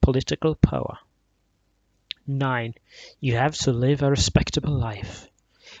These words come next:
Being smart will give you access to certain opportunities, like high-paying jobs with a level of prestige, but almost all of these opportunities carry the additional requirement that you be respectable, meaning they'll disappear if you go out and get a neck tattoo,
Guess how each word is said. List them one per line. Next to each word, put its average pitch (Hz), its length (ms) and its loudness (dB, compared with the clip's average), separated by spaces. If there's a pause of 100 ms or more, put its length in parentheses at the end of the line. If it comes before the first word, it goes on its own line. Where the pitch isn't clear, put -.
(100)
Being 139 220 4
smart 127 420 0
will 135 120 -2
give 139 200 0
you - 80 -2
access - 300 0
to - 100 -4
certain 214 400 -2
opportunities, - 760 -2 (220)
like 127 180 -2
high-paying 143 540 2
jobs - 380 0
with 131 120 -2
a 123 60 0
level 135 300 0
of 147 100 -2
prestige, - 600 -2 (280)
but - 100 4
almost 131 380 2
all 151 240 6
of 131 100 2
these 139 220 4
opportunities 143 1040 0
carry 131 300 2
the 143 100 2
additional 202 440 0
requirement 175 640 0
that - 200 -2
you 160 60 2
be 160 180 0
respectable, - 880 0 (260)
meaning 135 240 2
they'll 131 140 2
disappear 151 720 2
if - 220 0
you - 60 4
go 143 220 4
out 143 200 2
and 143 100 -6
get 135 140 0
a 135 40 -2
neck 185 280 -2
tattoo, 139 400 0